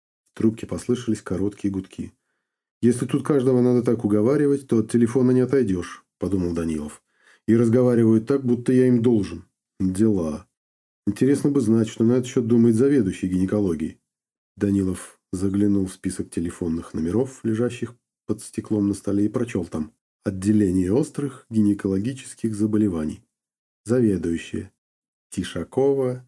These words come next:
Нина Дмитриевна». «Опаньки!» вырвалось у Данилова. Заведующей отделением, в его представлении, полагалось быть более сознательной, что ли.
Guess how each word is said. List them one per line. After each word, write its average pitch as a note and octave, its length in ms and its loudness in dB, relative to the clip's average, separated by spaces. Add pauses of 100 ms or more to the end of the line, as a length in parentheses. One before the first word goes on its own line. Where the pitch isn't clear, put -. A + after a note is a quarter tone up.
(100)
Нина G2+ 460 0
Дмитриевна». D#2+ 920 -6 (420)
«Опаньки!» G2 1800 -4 (1000)
вырвалось D#2+ 480 -8
у E2 60 -6
Данилова. D2+ 460 -10 (1080)
Заведующей G2 760 0
отделением, G2+ 600 0
в - 80 -16
его F#2 200 -2
представлении, F2 680 -6
полагалось G#2 520 -2
быть A#2 400 -4
более G#2 460 2
сознательной, F2 640 -6
что - 280 -8
ли. F2+ 160 -8